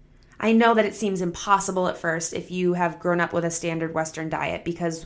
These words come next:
where do you start? But actually, the switch can be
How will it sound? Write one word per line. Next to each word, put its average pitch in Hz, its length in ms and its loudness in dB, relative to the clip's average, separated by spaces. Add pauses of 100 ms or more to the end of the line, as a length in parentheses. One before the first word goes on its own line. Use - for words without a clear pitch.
where 202 240 2
do 175 80 0
you 156 80 -4
start? - 420 -4 (440)
But 220 340 8
actually, 240 840 2 (220)
the 226 100 0
switch 262 400 0
can 247 200 0
be 185 520 -2